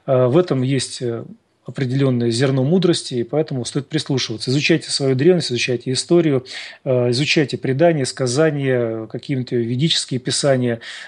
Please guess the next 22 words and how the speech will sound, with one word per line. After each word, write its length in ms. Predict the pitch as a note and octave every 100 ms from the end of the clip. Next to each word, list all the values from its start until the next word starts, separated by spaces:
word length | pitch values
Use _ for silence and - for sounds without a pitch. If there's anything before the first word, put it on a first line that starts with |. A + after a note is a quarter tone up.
| -
Э, 160 | D#3 B2
где-то 320 | A#2 C3 G3
там 220 | B2+ B2+ A#2+
что-то 300 | - C#3 B2+
уже 120 | A#2
намешалось, 600 | A#2+ C3 - F3+ D3 A2+
где-то 300 | A#2+ D#3+ A#2
там 180 | - A2
что-то 280 | - A#2+ B2
уже 120 | A#2
привнесено, 580 | B2 A#2+ B2+ - E3 E3+
но 80 |
это 140 | D3 D#3+
не 80 | C#3+
говорит 240 | D3+ D#3
о 80 | C3
том, 220 | E3 D3+
что 380 | - - B2+ A#2+ - - -
из-за 300 | D#3 B2+ C#3
ошибки 400 | - E3+ - B2
кого-то 560 | B2+ C3 C3 B2+ A#2 - - - _
или 840 | F3+ D3 C#3 C3 C3 B2+ A#2 B2+